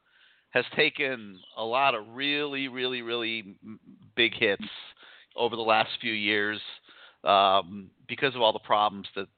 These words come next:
that have been in the program. And, you know, th-, these kids have been being recruited by the Alabamas, the Ohio States, uh, Florida, obviously, Florida State, through,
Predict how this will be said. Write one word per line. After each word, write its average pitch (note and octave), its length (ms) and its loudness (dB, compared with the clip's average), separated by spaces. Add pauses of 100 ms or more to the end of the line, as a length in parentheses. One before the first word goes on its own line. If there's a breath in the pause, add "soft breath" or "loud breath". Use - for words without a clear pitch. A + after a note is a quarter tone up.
that G#2 200 2
have G2 160 -10
been G2+ 160 -4
in F#2+ 100 -6
the F#2 60 -6
program. F2+ 640 -4
And, A2 460 4 (800 loud breath)
you C3 220 2
know, B2 140 6
th-, G#2+ 100 -18 (420)
these G3 180 4 (140)
kids E3+ 300 4 (260)
have A#2+ 180 0 (120)
been A#2 180 -8
being C3 220 -4
recruited B2 540 -10 (340)
by F#2+ 600 2 (160)
the F#2 120 -6
Alabamas, A2 800 2
the G2+ 120 -6
Ohio A2 360 -4 (180)
States, A2 300 -4 (800 loud breath)
uh, - 220 -2 (800)
Florida, G#2+ 360 6
obviously, G2 680 0
Florida G#2+ 300 -2 (120)
State, A2 320 2 (200)
through, C3 220 -4